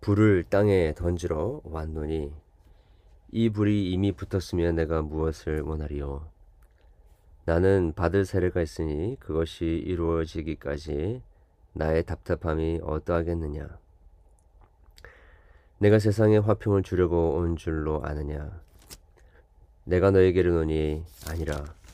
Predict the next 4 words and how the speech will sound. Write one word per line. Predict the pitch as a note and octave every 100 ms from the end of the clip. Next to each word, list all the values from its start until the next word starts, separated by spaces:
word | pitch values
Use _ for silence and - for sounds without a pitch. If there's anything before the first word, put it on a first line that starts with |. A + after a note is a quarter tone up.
| - - - - -
도리어 | F2 E2 D#2+ D#2+ B2 A2
분쟁하게 | - F2+ E2 E2+ E2 D2+ D#2
하려 | D#2 D2+ D#2+
함이로라." | A2+ G2+ E2+ D#2 D2+